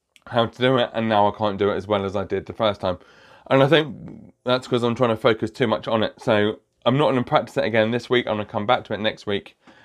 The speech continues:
um, and just see what happens, record it. And because I now know how to set up multiple cameras, I can have one forward facing, two at the side, maybe one behind. Um,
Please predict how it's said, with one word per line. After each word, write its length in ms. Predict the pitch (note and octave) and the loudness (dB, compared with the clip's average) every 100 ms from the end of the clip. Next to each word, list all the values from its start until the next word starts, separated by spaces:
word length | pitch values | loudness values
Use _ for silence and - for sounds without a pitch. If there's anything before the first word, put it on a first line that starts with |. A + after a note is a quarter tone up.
| _ _ - | _ _ 0
um, 520 | G2+ F#2+ G2 F#2+ - | 4 4 2 -2 -4
and 140 | G2+ F#2 | -8 -8
just 300 | F2+ - - | -12 -20 -8
see 180 | - G2+ | -2 2
what 160 | G2+ | 2
happens, 400 | G2+ F2+ F2+ F2+ | 2 -2 -6 -12
record 320 | G2+ - G2 | -8 0 2
it. 180 | F#2+ F#2 - | 2 0 -2
And 300 | A2 G#2 G2 | -2 -2 -4
because 300 | G#2 C#3 B2+ | 0 2 2
I 100 | B2 | 2
now 260 | A#2 A#2 | 2 0
know 240 | A#2 A#2 A2+ | 2 0 0
how 120 | A2 | -4
to 100 | - | -4
set 160 | B2 A2+ | -2 0
up 160 | A2 | 0
multiple 340 | G#2+ G#2+ - G#2+ | -2 -6 -8 -4
cameras, 460 | C3+ C3+ C3 - _ _ _ _ - | -2 0 -2 -4 _ _ _ _ -8
I 100 | A2 | -6
can 120 | A2+ | -4
have 240 | G#2+ G#2 G#2+ | 0 0 2
one 280 | B2 A2+ | 2 0
forward 320 | A2 B2+ A2+ G#2+ | 0 0 0 2
facing, 400 | G#2+ G#2 G#2+ G#2 | 0 0 -6 -4
two 180 | B2 | -2
at 60 | - | -4
the 60 | F#2+ | -2
side, 260 | G#2 G#2 | -2 0
maybe 220 | G2+ G2+ | -2 -4
one 260 | G2+ G#2 F#2+ | -2 -2 -2
behind. 460 | F#2 A#2 A2+ G#2+ _ _ _ _ _ - | -4 -2 -2 -4 _ _ _ _ _ -2
Um, 460 | A2 G2+ G2 A2+ | 2 2 0 -4